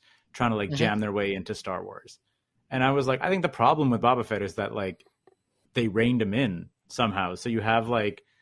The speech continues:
Speaker 1: a muffled, like, screaming into a pillow Robert Rodriguez instead of, like, a full, like, give me a full friggin' Sy Snootles wailing on an electric guitar while Boba Fett spins around doing, like, a three sixty bullet storm. That's fine.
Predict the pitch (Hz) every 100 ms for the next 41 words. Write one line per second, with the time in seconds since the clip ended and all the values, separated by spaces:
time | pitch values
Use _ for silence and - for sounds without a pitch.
0 | _ _ - 143 135 139 135 151 139 135
1 | 113 - - 143 117 110 - 135 127 123
2 | 120 110 - 139 117 110 104 113 104 98
3 | 104 101 98 104 - 113 113 113 107 101
4 | - 117 113 113 107 98 - _ _ _
5 | _ 113 107 - - - 131 175 165 135
6 | 160 151 147 139 - 139 139 131 120 -
7 | 131 127 127 127 127 110 - 135 123 127
8 | 127 120 120 117 113 131 - 120 120 113
9 | 110 110 117 123 120 - - 127 120 110
10 | 110 117 117 117 113 110 107 - 113 113
11 | - - 113 92 117 110 - 90 85 _
12 | _ 110 165 180 - 147 175 175 101